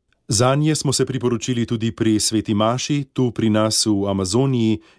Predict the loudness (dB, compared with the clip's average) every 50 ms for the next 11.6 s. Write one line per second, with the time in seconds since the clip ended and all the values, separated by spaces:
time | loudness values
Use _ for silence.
0 | _ -2 0 0 2 2 2 0 0 -2 -4 -2 0 0 0 0 0 -2 -4 -6
1 | -10 _ -8 -4 -4 -4 -4 -4 0 0 2 2 2 0 0 -2 -2 -2 -2 -2
2 | -2 -2 -2 -4 -4 -4 -6 -6 -6 -4 -4 -4 -4 -4 -6 -6 -6 -6 -6 -2
3 | 0 0 0 -2 -4 _ _ _ _ _ -6 -4 -2 -2 0 0 0 2 2 2
4 | 0 0 0 -2 -4 _ _ _ _ _ _ -4 -4 -4 -4 -4 _ _ -2 -2
5 | 0 0 0 0 2 0 0 0 -2 -2 -4 -4 -4 -2 -2 -2 -4 -6 -8 _
6 | -8 -6 -6 -4 -4 -2 -2 -2 -2 -2 -2 -2 -2 -2 -4 -6 -4 -4 -2 -2
7 | -4 -4 -8 -14 -20 -20 _ _ -4 -2 0 2 2 2 0 0 -2 -2 -2 -2
8 | -2 -2 -2 -2 -2 -2 -2 -2 -2 -2 0 0 -2 -2 -2 -4 -2 -2 -2 -2
9 | 0 -2 -2 -2 -2 -4 -2 -2 -2 -4 -4 -6 -6 -10 -20 _ _ _ 0 0
10 | 2 2 0 -2 -4 -4 -2 -2 -2 -2 -4 -4 -4 -4 -2 0 0 0 -2 -2
11 | -2 0 0 0 0 0 -2 -2 -4 -4 -6